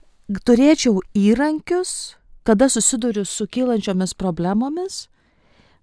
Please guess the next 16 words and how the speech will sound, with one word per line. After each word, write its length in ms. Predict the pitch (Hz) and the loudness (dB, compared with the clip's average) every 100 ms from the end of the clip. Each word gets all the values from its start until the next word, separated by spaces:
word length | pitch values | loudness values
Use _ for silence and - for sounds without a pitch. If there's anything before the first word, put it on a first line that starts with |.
| _ - | _ 0
atpažįstu 640 | 220 233 214 285 - 208 | 2 4 4 2 0 -2
jų 80 | 190 | -2
priežastis 1000 | - 202 226 247 302 - 381 392 - - _ _ _ _ - | 0 0 0 -2 -6 -6 -6 -8 -10 -16 _ _ _ _ 0
ir 140 | 240 - | 0 2
autoritetingai 1300 | 220 226 233 208 196 202 - 254 294 285 285 277 269 - _ _ _ - | 0 2 2 0 0 -4 -2 -2 0 0 0 0 -2 -6 _ _ _ -12
galiu 480 | 185 208 202 233 220 | -2 0 0 -2 -4
paruošti 640 | 226 196 208 214 - 196 | -6 -4 -4 -6 -8 -14
tam 240 | - 190 185 | -10 -10 -8
tikrą 320 | 208 - 202 | -10 -8 -8
sprendimo 520 | - 190 185 185 190 | -8 -8 -8 -6 -8
būdą. 360 | 175 202 165 - - - - - - | -4 -4 -4 -8 -14 -20 -20 -20 -2
Tiesą 200 | 214 247 | 0 2
sakant, 400 | 247 254 254 214 | 2 0 0 0
galiu 220 | 214 247 | 0 0
padėti 400 | - 185 240 262 | -2 -2 -2 -2
žmonėms, 760 | 202 196 190 202 285 392 - - | -4 -6 -6 -6 -8 -10 -14 -20